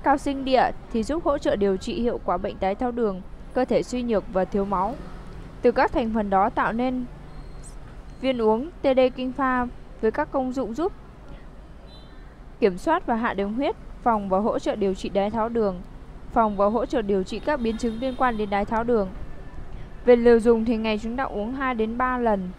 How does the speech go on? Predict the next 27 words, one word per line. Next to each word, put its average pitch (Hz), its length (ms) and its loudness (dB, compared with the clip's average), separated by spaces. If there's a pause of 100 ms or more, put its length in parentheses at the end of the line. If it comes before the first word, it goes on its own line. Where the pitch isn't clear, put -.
mỗi 233 180 -2
lần 214 300 2
một 196 220 -2
viên, 240 260 2 (360)
uống 240 240 4
trước 339 180 0
lúc 349 160 0
ăn 262 160 -2
một 233 240 0
giờ 196 220 4
hoặc 196 280 -2
sau 247 260 -4
ăn 240 180 -4
hai 240 220 -4
đến 208 220 -2
ba 240 220 0
giờ. 202 320 2 (800)
Nên 262 220 4
dùng 233 180 2
thường 208 180 -4
xuyên 247 340 0
để 208 80 -2
đạt 196 200 0
hiệu 214 160 -4
quả 170 120 -2
tốt 277 160 -4
nhất. 330 220 -4